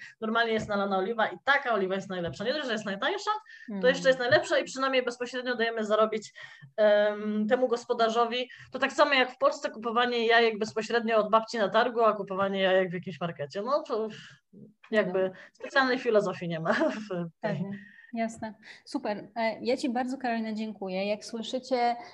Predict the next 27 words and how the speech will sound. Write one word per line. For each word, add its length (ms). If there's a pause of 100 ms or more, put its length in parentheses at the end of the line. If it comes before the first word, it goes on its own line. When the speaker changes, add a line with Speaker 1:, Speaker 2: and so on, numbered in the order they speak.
Speaker 2:
Karolina, 640 (120)
jednym 340
słowem, 640 (100)
kolokwialnie 640
rzecz 180
ujmując, 440 (100)
ma 120
gadane, 600 (280)
więc 300
na 80
pewno 220 (140)
na 160
Speaker 1:
<laughs> 0
Speaker 2:
wyjeździe 640 (220)
<laughs> 200
nie 100
będziecie 500
się 400 (100)
z 260
nią 240
nudzić. 520 (280)
Karolina, 420
podaj 280
jeszcze 380
adres 460
swojego 380
bloga. 580